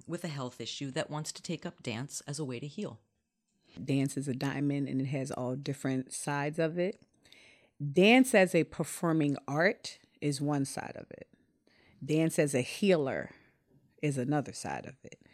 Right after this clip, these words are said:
Speaker 2: So for those looking to dance for expression, for healing, for spirituality,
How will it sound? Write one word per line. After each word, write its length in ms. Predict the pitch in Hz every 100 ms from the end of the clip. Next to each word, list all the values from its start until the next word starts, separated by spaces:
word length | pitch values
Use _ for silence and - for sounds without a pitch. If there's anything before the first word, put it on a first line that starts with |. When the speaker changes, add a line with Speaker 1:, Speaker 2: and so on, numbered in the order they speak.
| - - - -
Speaker 2:
So 340 | - 175 156
for 400 | 147 - 156 151
those 680 | 147 147 170 190 202 214 180
looking 420 | 175 175 - 165
to 160 | 170 -
dance 640 | 143 143 156 151 151 151 -
for 260 | - 147
expression, 1160 | 110 131 - - - 143 151 - 202 196 233 294 - _ _ - - - _
for 420 | - 151 151 143
healing, 840 | - - 180 175 185 190 202 214
for 180 | 226 156
spirituality, 1500 | - - 151 156 147 - 131 131 139 160 165 - 180 190 196